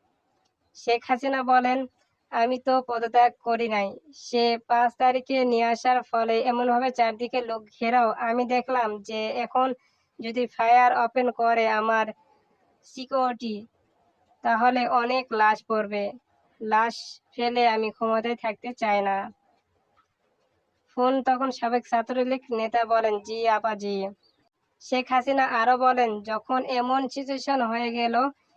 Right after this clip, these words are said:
যে আমার সিকিউরিটি যারা ছিল তারা বাধ্য হয়ে তখন আমাকে সরে যেতে হলো গণভবন থেকে, যার ফলে বঙ্গভবনে গিয়ে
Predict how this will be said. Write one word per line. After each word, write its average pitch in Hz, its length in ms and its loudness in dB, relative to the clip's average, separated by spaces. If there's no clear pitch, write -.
যে 220 240 -2
আমার 226 280 2
সিকিউরিটি 262 680 -2
যারা 226 260 2
ছিল 233 320 -6
তারা 226 280 0
বাধ্য 208 320 -6
হয়ে 247 280 2
তখন 226 300 0
আমাকে 240 420 2
সরে 226 340 0
যেতে 226 280 0
হলো 226 280 2
গণভবন 220 580 0
থেকে, 208 340 -8
যার 220 300 0
ফলে 233 300 2
বঙ্গভবনে 240 880 0
গিয়ে 220 260 0